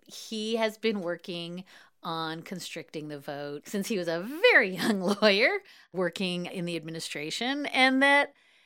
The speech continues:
again, this has been a project that has been undertaken since the founding and really re-upped after the Civil War and the Reconstruction Amendments,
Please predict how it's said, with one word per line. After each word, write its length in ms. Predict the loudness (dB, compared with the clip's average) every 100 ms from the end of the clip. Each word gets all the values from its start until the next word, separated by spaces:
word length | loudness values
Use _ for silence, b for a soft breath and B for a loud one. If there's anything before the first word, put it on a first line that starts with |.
| b
again, 580 | 2 8 8 8 4 -4
this 240 | 4 4 4
has 180 | -2 2
been 200 | 0 0
a 80 |
project 800 | -4 -2 0 0 0 -2 -4 -10 -4
that 240 | -2 -2
has 840 | -4 -4 -2 -4 -6 -10 -12 -16 -2
been 220 | 0 2
undertaken 960 | 4 4 4 2 2 2 -2 -2 -2 -6 b b b
since 300 | -2 0 0
the 160 | -8 -8
founding 560 | -6 -4 -2 -4 -8 -14 _ _ _
and 880 | 4 6 6 4 0 -2 -4 -8 -10 b b -8
really 840 | -2 0 2 0 -2 -6 -10 -14 -20 -14
re-upped 1000 | -8 -4 -2 2 4 4 2 -8 -10 -8 0
after 580 | 2 2 0 -2 -2 -2
the 840 | -2 -2 0 0 0 0 -2 -4
Civil 420 | -8 -4 -4 -4 -6
War 300 | -4 -2 0
and 120 | -2
the 80 | -6
Reconstruction 720 | -8 -8 -8 -6 -4 -6 -8
Amendments, 680 | -6 -8 -10 -12 -14 -16